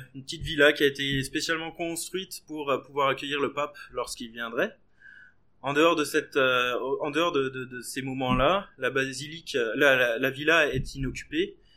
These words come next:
et le nombre de visites du pape se compte sur les doigts d'une main. Euh, donc les détails sont impressionnants, mais, euh, cette basilique a été construite par le président, euh, Houphouët-Boigny, euh, prononciation incertaine,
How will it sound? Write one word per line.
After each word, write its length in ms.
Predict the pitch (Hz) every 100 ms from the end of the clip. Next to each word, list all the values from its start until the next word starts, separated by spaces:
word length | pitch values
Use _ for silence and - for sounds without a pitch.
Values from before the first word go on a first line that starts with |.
| _ -
et 60 | 131
le 60 |
nombre 180 | 147 160
de 80 | 147
visites 380 | 139 143 151 135
du 120 | 127
pape 260 | 147 151 147
se 100 | 135
compte 220 | 139 135
sur 100 | 135
les 100 | 120
doigts 160 | 123
d'une 180 | 120 120
main. 220 | 120 113 - _ _ _ _ -
Euh, 240 | 101 92 - - - _
donc 140 | 143 135
les 80 | 143
détails 340 | 160 180 214
sont 160 | - 156
impressionnants, 720 | 147 147 143 156 175 175 - -
mais, 380 | 123 127 127 123 _ _ _ _ _ 113
euh, 460 | 113 110 110 107 104 _ _
cette 260 | - 151 139
basilique 440 | 147 143 208 208
a 40 |
été 200 | 143 139
construite 480 | - 165 151 185 185
par 100 | 135
le 100 | 127
président, 640 | - 131 135 139 156 156 - _ _ _
euh, 420 | 113 113 113 113 - 131
Houphouët-Boigny, 1120 | 147 160 - 151 135 131 131 139 185 277 - _ _
euh, 160 | 110 110 -
prononciation 520 | 131 131 139 131 139
incertaine, 460 | 120 117 113 180